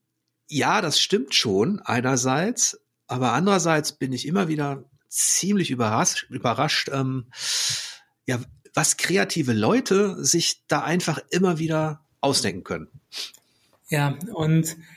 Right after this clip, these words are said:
Speaker 2: das ist dann jetzt vielleicht auch ein schönes Schlusswort von dir, weil nachdem wir so viel über Ende der Welt gesprochen haben, können wir also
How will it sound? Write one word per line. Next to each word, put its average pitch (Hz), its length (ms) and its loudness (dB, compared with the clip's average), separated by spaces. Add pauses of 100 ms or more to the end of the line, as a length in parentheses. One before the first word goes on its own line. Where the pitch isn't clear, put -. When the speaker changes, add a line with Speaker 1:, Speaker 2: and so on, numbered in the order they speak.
(200)
Speaker 2:
das - 140 -10
ist 185 140 -4
dann 170 80 4
jetzt 165 160 2
vielleicht 170 300 4
auch 160 100 0
ein 160 80 2
schönes 175 500 2
Schlusswort 185 460 0
von 165 180 0
dir, 165 380 4
weil 160 100 4
nachdem 160 240 2
wir 165 80 4
so 147 100 -2
viel 175 220 0
über 165 160 2
Ende 165 160 2
der 151 160 2
Welt 165 220 2
gesprochen 156 420 -2
haben, 156 300 0 (320)
können 160 220 0
wir 160 120 2
also 156 420 2